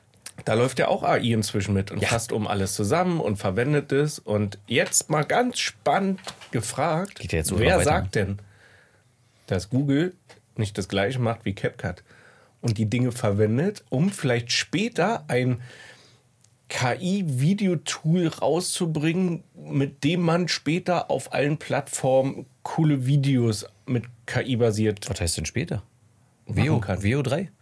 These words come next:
Speaker 2: Übrigens, Veo drei darfst du ja bei den, bei den Amis benutzen. Das ist ja das Video Creation Tool von denen, ne? Prompt to Video. Äh, darfst du bei den Amis benutzen, bei uns nur V O zwei.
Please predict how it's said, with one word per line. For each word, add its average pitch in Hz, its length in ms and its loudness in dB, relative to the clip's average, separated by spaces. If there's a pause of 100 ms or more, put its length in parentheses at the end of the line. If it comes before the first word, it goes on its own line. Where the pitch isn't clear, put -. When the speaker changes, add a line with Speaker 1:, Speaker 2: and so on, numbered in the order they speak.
(600)
Speaker 2:
Übrigens, 113 300 2
Veo 110 200 2
drei 107 360 2 (120)
darfst - 260 0
du 123 60 0
ja 107 80 4
bei 98 160 2
den, 98 340 0
bei 95 140 0
den 95 120 0
Amis 143 300 -2
benutzen. 131 440 0 (460)
Das - 40 -12
ist - 60 0
ja 104 80 4
das 92 200 0
Video 120 200 0
Creation 135 360 0
Tool 208 260 -2
von 180 140 -6
denen, 190 220 -2
ne? - 240 -2
Prompt - 240 -4
to 107 100 -2
Video. 160 200 -2 (760)
Äh, 104 100 2
darfst 107 240 2
du 113 40 2
bei 107 60 4
den 104 60 2
Amis 120 220 2
benutzen, 151 380 0
bei 113 100 2
uns 139 240 2
nur 127 120 0
V 110 140 4
O 107 40 0
zwei. 160 400 0